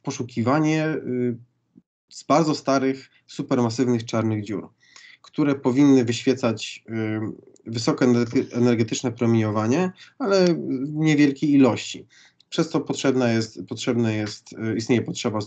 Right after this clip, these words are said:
takiego dużego obserwatorium kosmicznego. No, jak wiemy, rentgena nie możemy obserwować z powierzchni Ziemi. To obserwatorium links będzie nat-, naturalnym następcą obserwatorium Chandra. E, no i widzimy tutaj na tym,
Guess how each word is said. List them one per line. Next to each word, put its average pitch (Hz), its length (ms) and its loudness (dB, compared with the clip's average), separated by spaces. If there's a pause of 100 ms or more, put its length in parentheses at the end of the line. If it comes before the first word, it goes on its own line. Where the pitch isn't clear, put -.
takiego 107 320 -8
dużego 117 420 0
obserwatorium 107 600 -4
kosmicznego. 151 680 -2
No, 151 80 0
jak 123 160 0
wiemy, 120 220 2
rentgena 110 360 -2
nie 110 100 -4
możemy 101 380 -8 (300)
obserwować 104 800 -4
z 104 500 -4 (840)
powierzchni 117 420 2
Ziemi. 101 300 -6 (280)
To 185 100 2
obserwatorium 151 640 2
links 139 200 2
będzie 120 220 -2
nat-, 113 200 -4
naturalnym 123 460 0
następcą 113 460 -4
obserwatorium 107 640 -6
Chandra. 143 560 0 (600)
E, 117 240 0
no 131 120 2
i 139 100 4
widzimy 123 320 0
tutaj 117 220 -2
na 110 140 -2
tym, 110 360 -8